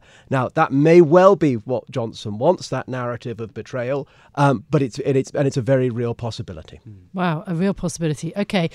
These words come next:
Speaker 2: what about this, um, idea of the U K and human rights laws? So this has been rejected again. It's another thread that's been rejected, um, it seems, by Boris Johnson, at least according to the Sunday Times. How important is this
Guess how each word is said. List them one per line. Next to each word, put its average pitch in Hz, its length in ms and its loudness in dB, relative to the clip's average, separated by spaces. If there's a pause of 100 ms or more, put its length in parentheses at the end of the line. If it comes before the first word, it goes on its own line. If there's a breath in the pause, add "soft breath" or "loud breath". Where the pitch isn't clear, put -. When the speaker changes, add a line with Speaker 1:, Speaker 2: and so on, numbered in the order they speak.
(240 loud breath)
Speaker 2:
what 277 80 2
about 247 320 0
this, - 360 0 (120)
um, 190 400 2
idea 185 480 2
of 170 380 2
the 165 80 -6
U 180 120 0
K 175 400 2 (320 loud breath)
and 185 340 4
human 190 460 2
rights 190 540 -2
laws? 160 640 2
So 185 480 4
this 202 240 2
has 190 80 -2
been 180 260 0
rejected 214 540 0
again. 208 400 2
It's 180 160 -4
another 185 400 4
thread 185 340 -4
that's - 160 -8
been 170 160 -2
rejected, 170 480 -4 (320 loud breath)
um, 185 220 0
it 180 120 -4
seems, 185 300 2
by 175 240 2
Boris 175 320 0
Johnson, 190 320 0
at 196 160 0
least 202 240 4
according 175 320 -2
to - 140 -6
the 170 100 -2
Sunday 175 380 -2
Times. 165 420 -2
How 196 220 -2
important 190 420 -4
is 170 160 -6
this - 320 -2